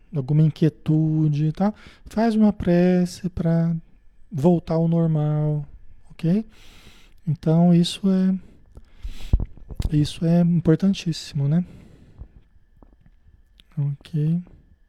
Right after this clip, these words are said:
A Tânia Maria, né? Boa noite, Alexandre. Boa noite, Tânia. O que fazer com o medo de incorporar? Não frequento nenhuma casa espírita, mas sei que a hora que for irei incorporar. Mas tenho medo.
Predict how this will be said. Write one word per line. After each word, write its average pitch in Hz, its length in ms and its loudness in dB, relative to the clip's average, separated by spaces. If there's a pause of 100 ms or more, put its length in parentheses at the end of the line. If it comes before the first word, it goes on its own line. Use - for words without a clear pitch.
(3000)
A 147 140 -2
Tânia 147 340 -2
Maria, 131 440 -2
né? 180 240 2 (160)
Boa 165 140 0
noite, 160 320 0
Alexandre. 156 640 -2
Boa 143 140 -4
noite, 139 280 -6
Tânia. 139 240 -4 (640)
O 185 60 -8
que 233 140 -4
fazer 202 420 2
com 208 180 0
o 190 60 4
medo 160 420 4
de 127 140 -2
incorporar? 120 760 -4
Não 151 180 0
frequento 170 480 -2
nenhuma 202 220 2
casa 170 260 0
espírita, 165 400 -4
mas 170 220 0
sei 160 260 -4
que - 180 -8
a 156 60 -2
hora 160 220 -2
que - 160 -12
for 160 320 -2
irei 156 260 0
incorporar. 147 800 -4 (340)
Mas 151 120 -6
tenho 156 180 -2
medo. 127 380 -4